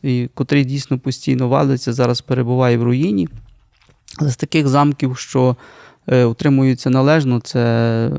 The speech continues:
перш за все, це один з найдавніших, це Олеський замок, котрий походить, напевно, ще з тринадцятого ще сторіччя. Це Підгорецький замок, це Золочівський замок.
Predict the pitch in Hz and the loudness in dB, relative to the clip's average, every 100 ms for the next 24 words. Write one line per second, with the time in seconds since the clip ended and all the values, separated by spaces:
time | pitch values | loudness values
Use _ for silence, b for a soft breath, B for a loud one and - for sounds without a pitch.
0 | 147 - 120 120 - 127 117 - 120 123 | -6 -4 -4 -4 -2 -4 -2 -2 -2 0
1 | 123 113 120 120 123 120 127 123 131 127 | 2 2 2 2 0 0 -4 -4 -2 0
2 | 170 - 185 160 160 156 160 - _ - | 0 -2 -6 0 0 0 -2 -8 _ -10
3 | 139 143 - - 139 135 139 131 135 123 | -2 -2 -4 -4 0 0 -2 -2 -2 -2
4 | 147 - 135 123 123 - - 120 - - | -6 -6 -4 -2 -2 -6 -8 -8 -8 -6
5 | 131 131 123 - - B B B B B | -6 -4 -6 -10 -12 B B B B B
6 | - - 135 127 123 120 123 123 131 - | -12 0 2 4 2 0 -2 -4 -6 -12
7 | - 135 156 175 - 165 147 156 151 143 | -2 2 2 0 -2 -2 2 4 4 2
8 | 131 - 123 123 123 127 143 160 156 151 | -2 -6 -2 -2 -2 -2 0 0 0 -2
9 | 139 - 156 151 147 143 139 | -4 -6 -4 0 2 2 -2